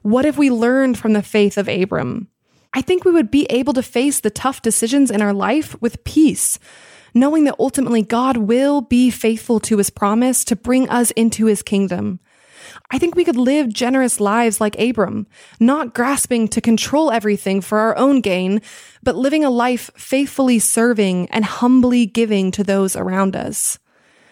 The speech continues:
Instead of getting caught up in the world we see around us, trying to make the best decisions to get the best out of life that we can,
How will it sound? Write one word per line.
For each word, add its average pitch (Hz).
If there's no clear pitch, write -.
Instead 320
of 339
getting 302
caught 262
up 233
in 220
the 220
world 214
we 240
see 254
around 202
us, 254
trying 262
to 247
make 254
the 226
best 226
decisions 233
to -
get 233
the 226
best 247
out 240
of 226
life 226
that 240
we 220
can, 240